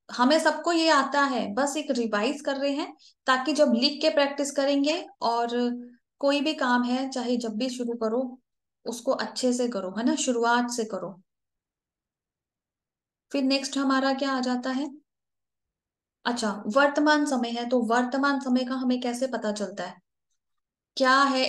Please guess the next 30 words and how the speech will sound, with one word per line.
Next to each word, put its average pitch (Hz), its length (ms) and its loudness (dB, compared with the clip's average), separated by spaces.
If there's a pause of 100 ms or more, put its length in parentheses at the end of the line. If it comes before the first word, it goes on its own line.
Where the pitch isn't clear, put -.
इसकी 247 580 -2
recognition, 214 1400 -2 (180)
Means 247 840 0 (720)
इसकी 262 500 0 (340)
पहचान, 214 1160 -2
हिंदी 214 380 0
भी 240 140 -4
लिखेंगे 220 600 -2 (580)
और 233 280 2 (120)
English 214 460 0
भी 208 180 0
लिखेंगे। - 520 -10 (1500)
पहचान 262 500 4
क्या 247 120 -4
है 202 80 -2
भाई 190 140 -6
इसकी 247 280 -4
present - 480 -10
की? - 80 -14
ठीक 254 260 -6
है, 254 60 0
आपने 240 180 -4
बोल 226 280 2
दिया 220 200 0
ma'am, 202 280 -2
Venus 208 340 -2
ma'am, 220 180 -4
आपने 220 260 -6
बोल 208 260 -4
दिया 220 240 -4